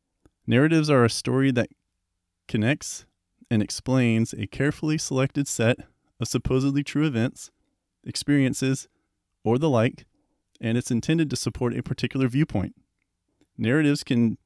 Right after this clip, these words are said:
either be true, partially true, or completely false. And now that the door of censorship by the federal government is open, what will stop the current administration from censoring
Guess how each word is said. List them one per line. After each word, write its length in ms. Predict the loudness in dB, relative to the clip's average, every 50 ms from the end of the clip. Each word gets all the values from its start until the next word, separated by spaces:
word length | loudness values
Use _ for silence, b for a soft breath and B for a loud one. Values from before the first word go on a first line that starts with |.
| _ _ _ _ _ _ _
either 180 | 2 2 4 2
be 140 | 2 -2
true, 460 | -4 -2 -2 2 2 2 2 0 -2 -8 _ _ _ _ _ _ _
partially 440 | 0 0 2 2 0 0 0 0 0
true, 420 | 0 -2 -2 0 0 0 0 -2 -6 _ _ _ _ _ _ _ _
or 140 | 0 0 2
completely 400 | 2 0 2 2 2 2 0 0
false. 440 | 2 2 2 2 0 -6 -12 -14 -16 _ _ _ _ _ _ _ _ _ _ _ _ _ _ _ _ _ _ _ _ _ _ _ _ _ _ _ _ _ _ _ _ _ _ _ _ _ _ _ _ _
And 80 | 2 4
now 120 | 6 6 4
that 100 | 4 2
the 80 | 2
door 220 | 2 4 4 4 2
of 100 | 2 0
censorship 560 | -2 -2 -2 0 -2 -4 -4 -2 -4 -2 -2
by 100 | -2 -2
the 100 | -2 -2
federal 280 | -2 0 2 2 2 2
government 440 | 0 0 2 4 4 4 4 4
is 100 | 2 0 0 2 2
open, 360 | 2 2 2 0 -2 -2 -2 -6 _ _ _ _ _ _ _ _ _ _ _ _ _ _ _ _ _ _ _ _ _ _
what 140 | -4 -2 0
will 100 | 0 -2
stop 260 | 0 2 2 2 2
the 80 | 0 -2
current 240 | 2 4 4 6 6
administration 640 | 6 4 4 2 2 0 2 2 2 2 0 -2
from 200 | -2 0 -2 -4
censoring 580 | -2 -2 -2 -2 -2 -2 -2 0 0 0 0 -2